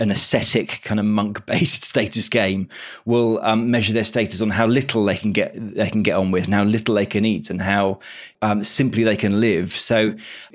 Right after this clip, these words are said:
so, so, so it's much more complex than saying it's simply about the pursuit of fame and money. Um, fundamentally, it's about feeling valued.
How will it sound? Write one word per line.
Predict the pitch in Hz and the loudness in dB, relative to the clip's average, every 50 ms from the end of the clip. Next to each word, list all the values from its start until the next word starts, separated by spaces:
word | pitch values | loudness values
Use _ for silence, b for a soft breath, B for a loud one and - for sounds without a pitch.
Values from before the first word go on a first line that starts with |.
| - 120 98 82 117 | -10 -10 -6 -4 -2
so, | 139 123 143 - | 0 0 0 0
so, | - 139 - 123 - 147 113 101 | 0 0 -2 0 0 0 0 0
so | 120 143 | 0 2
it's | 127 120 - | 2 2 2
much | 131 139 117 113 | 2 2 2 2
more | 127 117 110 | 0 0 0
complex | - - 127 120 113 - 117 107 - - - - | 0 -2 -2 -2 0 2 0 0 0 0 -4 -4
than | - 104 101 | -2 -2 -2
saying | 101 - 110 101 98 95 95 92 92 95 95 85 - | 0 2 2 4 4 4 2 2 0 0 -2 -4 -2
it's | - 104 92 92 107 98 - | -2 -2 0 0 0 0 0
simply | - - 110 - - 98 98 | 0 0 0 0 0 0 0
about | 95 95 98 95 95 90 78 - - - - - | 2 2 2 2 2 0 -2 -2 -4 -4 -4 -4
the | - - | -8 -8
pursuit | - 95 87 - - 101 - | -4 -2 -2 0 0 0 -2
of | 98 95 | -4 -4
fame | - 104 95 95 | -4 -2 -2 -2
and | 95 92 95 | 0 0 0
money. | 95 95 92 85 76 87 107 B B B B B B B B | 0 0 0 -2 -4 -4 -6 B B B B B B B B
Um, | 131 143 151 | 0 0 0
fundamentally, | 143 - - 208 208 185 190 185 190 180 - 143 143 117 | 0 0 2 2 2 4 2 2 2 0 2 2 0 2
it's | - 113 | 0 0
about | - 113 113 110 - - | 0 0 0 0 -2 -4
feeling | - - 127 120 110 107 107 95 - | -2 0 0 2 2 0 0 -2 -4
valued. | 104 92 92 110 113 113 104 98 92 82 78 58 62 - - | -4 0 2 2 2 2 2 0 0 -2 -2 -6 -8 -12 -14